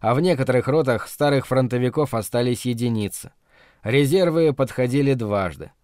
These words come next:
Штурмовые роты с саперами-подрывниками впереди, закованными в стальные нагрудники, пытались прорваться к железной дороге Витебск-Полоцк,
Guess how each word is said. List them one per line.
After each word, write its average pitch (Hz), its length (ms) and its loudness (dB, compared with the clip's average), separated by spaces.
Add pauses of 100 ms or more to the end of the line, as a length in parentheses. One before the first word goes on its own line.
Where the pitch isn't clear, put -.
(260)
Штурмовые 139 680 4
роты 127 460 2
с - 40 -16
саперами-подрывниками 117 1500 0
впереди, 113 540 -2 (400)
закованными 170 640 2
в 147 80 0
стальные 151 440 2
нагрудники, 139 640 2
пытались 156 560 0
прорваться 139 640 2
к 120 60 -2
железной 131 640 2
дороге 127 640 2
Витебск-Полоцк, 147 1200 0